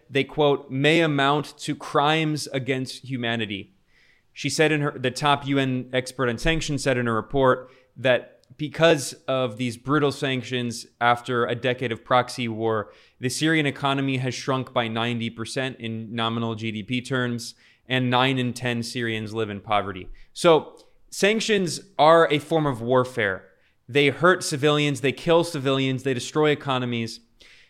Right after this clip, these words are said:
And now the top U N experts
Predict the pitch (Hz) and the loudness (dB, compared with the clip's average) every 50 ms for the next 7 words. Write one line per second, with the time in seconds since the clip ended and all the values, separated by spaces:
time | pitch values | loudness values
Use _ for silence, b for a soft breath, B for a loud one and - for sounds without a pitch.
0 | b b - 147 151 151 151 151 143 143 - - _ _ _ - 147 151 170 190 | b b 0 2 2 2 2 0 -2 -6 -8 -14 _ _ _ -6 -2 0 4 4
1 | 208 220 220 202 180 160 - - - - _ - 139 131 147 139 139 - - 175 | 6 6 6 6 4 2 0 -4 -20 -20 _ -12 -6 -4 -4 -4 -4 -4 0 2
2 | 175 185 185 185 - - - 139 156 160 160 151 143 147 - 139 135 139 - - | 2 2 2 -2 -6 -12 -8 -4 0 2 2 2 0 0 -2 -4 -4 -4 -8 -6
3 | - 147 139 135 - - | -4 -2 -2 -2 -4 -8